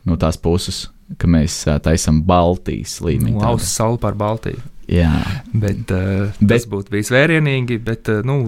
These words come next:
Speaker 2: kā visiem nācās mazliet pagaidīt, bet varbūt šis projekts vēl kādreiz realizēsies.
Speaker 1: Idejas mums ir simtiem, kā Jānis minēja. Mums tikai jāsēžas un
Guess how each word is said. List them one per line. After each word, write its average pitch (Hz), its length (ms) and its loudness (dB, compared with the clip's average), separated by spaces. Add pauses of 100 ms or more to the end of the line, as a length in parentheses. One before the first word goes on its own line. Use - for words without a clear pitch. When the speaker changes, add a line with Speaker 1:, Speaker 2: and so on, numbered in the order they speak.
(240)
Speaker 2:
kā 98 160 0
visiem 104 320 2
nācās 98 320 0
mazliet 98 320 -2
pagaidīt, 110 560 2 (320)
bet - 240 -8
varbūt 113 240 0
šis - 160 -8
projekts 107 240 0
vēl 101 80 -2
kādreiz 104 320 0
realizēsies. - 640 -4 (880)
Speaker 1:
Idejas 117 320 4
mums 92 160 4
ir 95 80 2
simtiem, 127 400 4
kā 110 160 2
Jānis 110 320 4
minēja. 101 300 4 (400)
Mums 101 260 2
tikai 87 380 2 (120)
jāsēžas 90 680 2 (320)
un 85 240 4